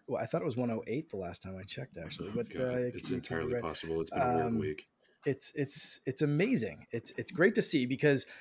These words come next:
Speaker 1: in your videos, you come off as a very open, very generous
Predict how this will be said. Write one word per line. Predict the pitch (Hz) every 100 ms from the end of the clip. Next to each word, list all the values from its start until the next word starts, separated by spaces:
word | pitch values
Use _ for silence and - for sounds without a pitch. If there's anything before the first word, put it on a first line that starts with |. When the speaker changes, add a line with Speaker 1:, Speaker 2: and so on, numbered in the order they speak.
| - - - - - - -
Speaker 1:
in | 185
your | 233 226
videos, | 160 170 160 143 131
you | 127
come | - 151 139
off | 131 127 -
as | 123 120 110 - -
a | 123
very | 110 117 135 139 127 -
open, | 131 127 123 110
very | 120 123 123 123 - - - - _ _ 123
generous | 113 113 131 139 127 117 - - -